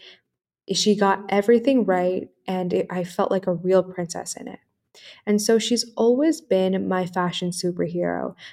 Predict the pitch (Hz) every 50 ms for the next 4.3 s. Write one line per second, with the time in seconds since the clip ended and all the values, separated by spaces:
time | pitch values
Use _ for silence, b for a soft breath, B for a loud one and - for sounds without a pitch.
0 | B B - - 208 196 202 - - 202 202 214 226 214 - 220 208 196 202 202
1 | 202 196 190 190 180 180 175 180 185 185 185 185 185 - 190 190 196 185 185 185
2 | 190 190 202 202 - - 185 185 185 185 185 180 180 - 190 185 180 180 185 185
3 | 185 175 - - 190 185 - - 180 180 170 - - 185 180 175 175 - 175 175
4 | 175 180 180 175 -